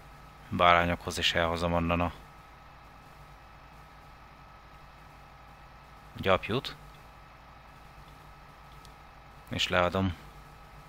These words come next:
Nem tudom, hogy ahhoz kell-e tehergépkocsi, vagy csak simán így elvihettem a raklapokat. Meg majd mindjárt megnézem, hogy lehet-e kapni tehergép-, vagy ilyen teherautót, amire fel lehet pakolni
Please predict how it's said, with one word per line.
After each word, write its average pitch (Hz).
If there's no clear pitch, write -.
Nem 127
tudom, 110
hogy 92
ahhoz 92
kell-e 98
tehergépkocsi, 101
vagy 82
csak -
simán 90
így 85
elvihettem 98
a 95
raklapokat. 95
Meg 98
majd 98
mindjárt 87
megnézem, 82
hogy 82
lehet-e 85
kapni 90
tehergép-, 85
vagy 87
ilyen 92
teherautót, 87
amire 87
fel 87
lehet 87
pakolni 90